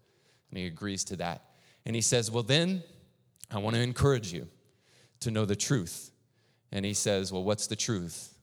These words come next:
"That you're a slave, Neo, that you were born a slave,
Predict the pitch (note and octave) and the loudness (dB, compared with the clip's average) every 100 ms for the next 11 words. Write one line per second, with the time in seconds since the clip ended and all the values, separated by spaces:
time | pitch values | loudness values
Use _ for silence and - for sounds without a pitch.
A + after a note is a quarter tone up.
0 | _ - E2 G2+ G2 G2 C3 B2+ F#2+ F2 | _ -6 -2 0 2 2 4 2 2 -4
1 | F2+ F#2 F2+ A2 - _ _ _ _ _ | -6 -4 -2 -4 -8 _ _ _ _ _
2 | - - G#2 G#2 D3 A2+ F#2+ F#2+ E2 F#2 | 0 2 2 4 4 4 2 0 0 -2
3 | - | -8